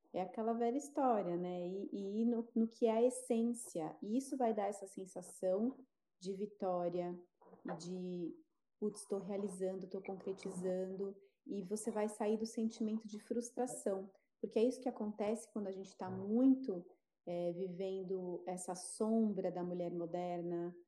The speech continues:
né? Da guerreira ferida, da mulher maravilha, da workaholic, né? A gente se sacrifica e aí as doenças, as patologias, os desequilíbrios físicos, hormonais, energéticos são inúmeros.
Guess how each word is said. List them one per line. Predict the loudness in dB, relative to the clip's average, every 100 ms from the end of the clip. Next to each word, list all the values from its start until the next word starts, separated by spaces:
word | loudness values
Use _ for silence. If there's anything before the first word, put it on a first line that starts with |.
| _ _
né? | -4 -2 -2
Da | 0 0
guerreira | 0 2 2
ferida, | 0 -2 -4 -2 -4 -2 0 2 0
da | 0 -2
mulher | 0 -2 -2
maravilha, | -2 -2 -4 -4 -2 -2 0 0 2 0 -2
da | -2 0
workaholic, | -2 -4 -12 -4 2 4 4 2 -2 -6 -4
né? | -4 -2 -6 -8 _ _ -6
A | -2
gente | -2 -2 -4 -6 -8 -6 -4 -4 -6
se | -8
sacrifica | -6 -6 -2 -4 0 0 0 0 -2 0 0
e | 0 0
aí | 0 0 2 2
as | 2
doenças, | 2 2 2 0 2 -2 -2
as | -4
patologias, | -8 -6 -2 -2 -4 -10 -4 -2 4 4 4 -2
os | -2
desequilíbrios | -2 -2 -6 -4 -2 -4 -4 -6 -6
físicos, | 0 2 2 0 -8 -6 -6 -4
hormonais, | -4 -4 -4 -6 -6 -6 -6
energéticos | -6 -8 -6 -2 -2 -4 -10 -4
são | 2 4
inúmeros. | 6 6 8 6 4